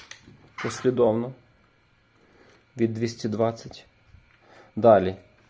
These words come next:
після блока живлення, поставив,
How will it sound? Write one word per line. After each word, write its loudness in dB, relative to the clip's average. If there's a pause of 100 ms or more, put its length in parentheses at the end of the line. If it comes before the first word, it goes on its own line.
(680)
після 0 (120)
блока -2
живлення, -4 (680)
поставив, 0